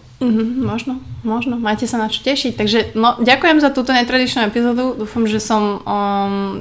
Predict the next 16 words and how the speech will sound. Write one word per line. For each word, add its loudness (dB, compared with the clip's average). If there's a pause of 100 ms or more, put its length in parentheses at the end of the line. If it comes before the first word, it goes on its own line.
no, 0
čo -4
som 0
si 0
pamätala, 0
to -6
som -4
sa -10
snažila, -4
uh, -8
odpovedať. 0 (480)
Uh, 0
všetkým -2
fanúšikom -2
Harryho 0
Pottera, 0